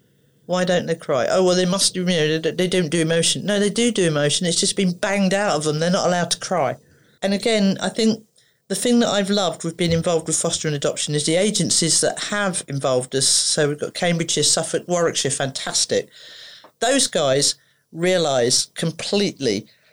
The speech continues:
that every single child is so individual and has a very individual reality. And so there isn't a one size,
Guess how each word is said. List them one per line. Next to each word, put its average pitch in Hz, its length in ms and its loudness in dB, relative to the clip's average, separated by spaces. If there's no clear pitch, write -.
that 170 240 -2
every 190 300 0
single 175 400 0
child 151 520 0
is 156 140 -2
so - 340 2
individual 151 680 2
and 135 140 -2
has 147 180 -2
a 135 60 2
very 151 360 0
individual 143 880 -2
reality. 208 800 0
And 175 200 2
so 190 180 2
there 185 160 2
isn't 190 220 2
a 180 80 2
one 180 260 4
size, 160 540 2